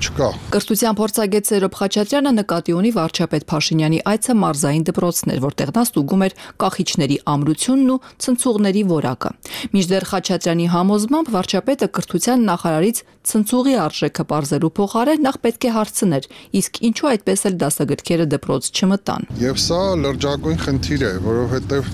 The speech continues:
Speaker 1: նման բան վերջին քսան տարիներում տեղի չի ունեցել, և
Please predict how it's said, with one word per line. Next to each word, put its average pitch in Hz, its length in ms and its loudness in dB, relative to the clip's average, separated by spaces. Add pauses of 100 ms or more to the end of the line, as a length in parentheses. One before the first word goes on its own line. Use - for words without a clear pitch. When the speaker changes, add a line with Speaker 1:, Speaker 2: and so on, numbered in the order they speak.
Speaker 1:
նման 135 400 0
բան 135 300 0 (240)
վերջին 120 460 0
քսան 127 360 -2
տարիներում 117 640 0
տեղի 120 260 0
չի 113 160 0
ունեցել, 101 640 0 (680)
և 131 280 0